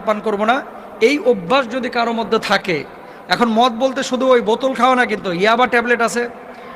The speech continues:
ড্যান্ডি আছে, আইস আছে, ফেন্সিডিল আছে, হিরোইন আছে, গাঁজা আছে, যেগুলোই নেশা তৈরি করে,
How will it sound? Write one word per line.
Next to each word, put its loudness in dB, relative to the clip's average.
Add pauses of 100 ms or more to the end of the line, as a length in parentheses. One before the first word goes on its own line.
(460)
ড্যান্ডি 2
আছে, 0
আইস 2
আছে, -4
ফেন্সিডিল -2
আছে, 0
হিরোইন 4
আছে, 0
গাঁজা 2
আছে, -2 (300)
যেগুলোই 2
নেশা -2
তৈরি 0
করে, -4